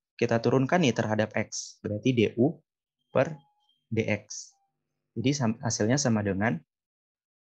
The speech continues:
dua X. Kayak gitu kan. Nah, ini integralnya coba pengen saya tulis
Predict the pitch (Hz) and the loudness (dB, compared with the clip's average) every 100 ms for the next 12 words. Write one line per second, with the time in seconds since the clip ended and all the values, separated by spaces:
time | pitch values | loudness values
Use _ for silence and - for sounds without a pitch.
0 | _ 110 120 - 117 - - - - _ | _ 0 2 0 -4 -8 -12 -14 -20 _
1 | _ _ _ _ _ _ _ _ 113 107 | _ _ _ _ _ _ _ _ -6 -4
2 | 110 104 95 - _ _ _ _ _ _ | -2 -2 -4 -8 _ _ _ _ _ _
3 | _ _ _ _ _ _ _ _ 117 107 | _ _ _ _ _ _ _ _ 0 2
4 | 110 143 135 123 113 104 117 131 110 107 | 4 4 4 4 4 4 4 2 2 2
5 | - 113 110 110 104 - 107 107 - | 4 2 2 0 -2 -2 -4 -4 -8